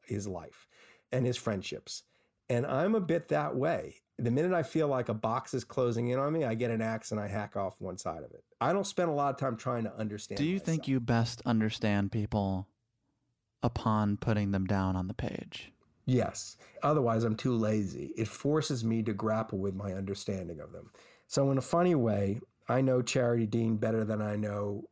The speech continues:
Speaker 1: um, you know, my best friend, uh, because I haven't grappled with him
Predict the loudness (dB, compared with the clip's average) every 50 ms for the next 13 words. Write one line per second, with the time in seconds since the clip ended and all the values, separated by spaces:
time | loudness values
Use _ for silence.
0 | -6 -4 -2 -2 0 -2 -2 -4 -6 -8 -12 _ _ _ -4 -4 -2 -4 -4 -6
1 | -6 -4 -2 -2 -2 0 -2 -2 -4 -4 -6 -4 -4 -4 -4 -4 -8 -12 -18 -20
2 | _ -20 -20 -20 -20 _ _ -6 -2 -2 0 0 0 0 -2 -2 0 0 0 0
3 | 0 0 0 0 0 0 0 0 -2 -2 -2 -2 0 0 0 -2 -2 -4 -4 -4
4 | -2 -2 -2 -2 -2 -2 -2 -2 -4 -6 -8